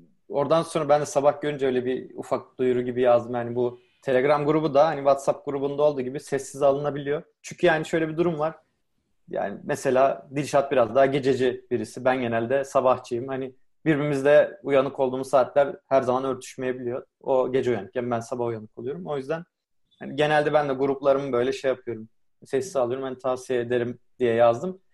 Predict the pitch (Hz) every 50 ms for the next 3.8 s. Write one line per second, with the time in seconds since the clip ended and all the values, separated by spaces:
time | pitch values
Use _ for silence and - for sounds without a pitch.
0 | _ _ _ _ - - - - - 147 143 143 135 - - _ _ _ _ _
1 | _ _ _ _ - - 143 135 135 135 135 - 151 151 151 143 143 - - 180
2 | 170 165 - - 156 156 151 151 165 151 147 156 147 127 - 143 139 139 135 -
3 | 139 139 143 151 151 156 156 170 170 - 131 120 117 127 123 -